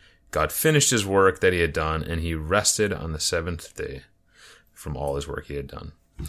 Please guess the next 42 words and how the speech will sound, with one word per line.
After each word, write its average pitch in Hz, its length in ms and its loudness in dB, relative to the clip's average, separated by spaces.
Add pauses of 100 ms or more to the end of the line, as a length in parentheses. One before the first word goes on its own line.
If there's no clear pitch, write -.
(120)
So 104 140 4
this 147 260 6
indeed 147 320 2
is 123 240 4
the 123 120 6
amazing 104 380 2
kingdom. 80 340 -2
God's 95 280 2
people, 107 360 0
Adam 92 220 -2
and 90 80 -6
Eve, 95 180 -6
living 92 260 -2
in 85 120 -4
God's 90 260 -4
place, 92 300 -2
the 78 80 -8
Garden 82 220 -2
of 80 100 -6
Eden, 85 280 -4
under 95 200 -2
God's 87 360 -4
good 95 320 -4
rules, 95 540 -6 (340)
uh, 78 140 -2
mostly 98 440 2
positive 107 540 2
rules 110 280 4
and 87 140 -4
one 104 180 2
prohibition, 107 800 2 (360)
and 87 360 0 (160)
therefore 92 420 0
they're 82 140 -2
experiencing 78 580 -4
God's 69 480 -6 (160)
blessing. - 560 -2 (640)
But 135 100 2
as 143 140 8
you 131 60 4
know, 127 140 6
the, 107 180 2